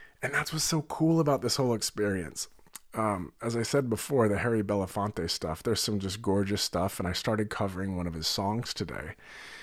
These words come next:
And as I've stated before, like, I'm trying to build out, um, a new, a new thing for myself, and that I wanna tell stories visually. I, I've, I've done them on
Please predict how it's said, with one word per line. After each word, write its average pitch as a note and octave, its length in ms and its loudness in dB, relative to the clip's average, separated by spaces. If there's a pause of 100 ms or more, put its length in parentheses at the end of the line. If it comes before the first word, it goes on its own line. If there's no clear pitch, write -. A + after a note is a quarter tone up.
(260)
And F2+ 420 -4 (760)
as A2+ 180 2
I've G2+ 300 0
stated B2+ 440 2
before, A#2 460 2
like, G2 220 0
I'm A2 120 0
trying A#2+ 440 0
to A2 100 0
build A2 420 0
out, G2 380 2 (520)
um, F#2+ 480 0 (280)
a G#2 120 2
new, B2+ 720 4 (640)
a G#2+ 120 0
new B2 260 4
thing C#3 400 0
for A#2+ 200 -2
myself, F2 520 -2
and G2 120 0
that G2 100 0
I G2 60 2
wanna G#2 240 0
tell - 220 -4
stories F#2 460 -2
visually. F2 640 -2
I, - 220 -10
I've, F2 100 -10 (160)
I've F2 180 -6
done F#2 160 0
them F2+ 160 0
on D#2+ 220 -4